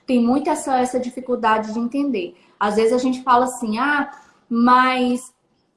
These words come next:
lá na escola que eu conheci, lá no estado tal, é, no Rio de Janeiro, não sei, em qualquer lugar, é, lá eles são ensino bilíngue porque eles têm, todos os dias, eles têm quarenta minutos de aula de inglês."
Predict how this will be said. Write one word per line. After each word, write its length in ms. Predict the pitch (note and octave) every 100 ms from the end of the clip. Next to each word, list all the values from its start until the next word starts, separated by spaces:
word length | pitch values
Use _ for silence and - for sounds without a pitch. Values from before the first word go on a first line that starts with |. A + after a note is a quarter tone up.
| - -
lá 300 | A3+ B3+ D#4+
na 140 | F#4
escola 720 | F4+ - - B3+ C4+ D#4+ D4+ C#4
que 100 | C#4
eu 60 |
conheci, 720 | C4 C#4 C4+ - C4 D#4+ D4+ C4
lá 160 | C4+ C#4+
no 80 |
estado 480 | C#4+ - C4 C4 B3+ -
tal, 580 | - B3+ C#4 C4 B3+ A3+ - _ _
é, 580 | A3+ A#3 A#3 A#3 A3+ A3
no 80 | A#3+
Rio 140 | B3 A#3
de 60 |
Janeiro, 600 | B3 G#3+ B3 C#4 B3+ A#3+
não 80 | B3
sei, 380 | - A3 F#3 - _ _
em 80 |
qualquer 240 | A#3+ - C4
lugar, 360 | A3+ F#3+ - - _ _ -
é, 520 | G#3+ G#3 G3+ G3+ -
lá 300 | G#3+ B3 C4
eles 220 | C#4+ D4+ -
são 240 | C#4+ C#4+
ensino 280 | C#4+ C#4+ C4+
bilíngue 440 | B3+ B3+ C#4+ D4+ D#4
porque 260 | C#4+ -
eles 240 | C#4 C4+ -
têm, 160 | C4+ B3+
todos 480 | - D4+ F4 E4+ D4
os 120 | C4+
dias, 340 | A#3 C4+ C#4+
eles 220 | C#4+ C#4
têm 140 | C#4 C4
quarenta 420 | C4 B3 D4 D#4
minutos 400 | C#4 C4 C4+ C4
de 80 | A#3+
aula 220 | A#3+ A#3
de 100 | A#3
inglês." 600 | C4 A#3+ G3+ F3 -